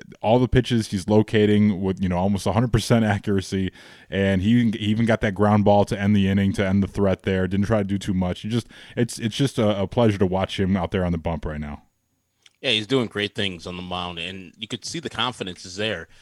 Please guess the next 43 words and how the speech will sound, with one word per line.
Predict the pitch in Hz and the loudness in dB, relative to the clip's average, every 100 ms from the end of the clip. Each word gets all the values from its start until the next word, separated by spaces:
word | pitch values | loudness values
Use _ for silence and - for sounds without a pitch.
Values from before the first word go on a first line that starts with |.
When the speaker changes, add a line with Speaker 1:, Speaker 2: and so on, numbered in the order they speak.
| _ - | _ -12
Speaker 2:
He | 117 - _ _ | -12 -12 _ _
knows | 123 123 131 123 | -4 -2 -2 -4
his | 113 | -10
pitches | - 110 107 95 | -6 -6 -6 -6
are | 95 90 87 80 _ _ _ _ _ _ | -6 -6 -10 -18 _ _ _ _ _ _
awesome. | 107 92 - 82 87 | -4 -4 -8 -16 -16
He | 110 113 | -10 -4
knows | 113 113 | -4 -4
that | 104 95 | -6 -8
these | 113 113 | -6 -6
guys | 107 120 113 107 | -2 0 0 -2
cannot | - 110 104 104 - | -8 -6 -4 -4 -4
put | 104 | -6
a | |
bat | 95 98 92 | -2 -2 -2
onto | 92 - | -6 -12
ball, | 85 90 82 80 - - - - - | -4 -2 -2 -6 -16 -20 -20 -20 0
and | 113 117 | 2 4
he | 120 | 4
just | 135 - | 2 6
goes | 131 131 | 6 8
out | 123 120 | 6 4
there | 127 113 | 6 6
and | 107 95 | 4 2
deals. | 113 92 78 - - - - - - | 2 2 -2 -6 -8 -14 -20 -20 -2
Um, | 107 120 117 117 117 117 117 - - | 4 6 8 8 6 4 -2 -6 -2
I'm | 131 139 | 0 4
very, | 131 156 117 | 6 6 4
very | 117 135 107 | 4 4 4
confident | 117 117 123 110 98 | 2 0 2 0 2
that | 110 104 104 - | 2 4 2 0
by | 113 113 | 2 2
the | 120 113 | 0 0
end | 113 | 0
of | |
this | 113 110 110 | 0 0 0
year, | 107 | -2
he'll | 98 - 120 120 | -2 2 4 4
be | 113 117 113 - 104 | 2 2 2 0 -2
in | 101 | -2
the | 98 | -6
starting | 110 95 98 | -2 -2 -4
rotation. | 92 - 87 - 80 | -8 -8 -10 -10 -16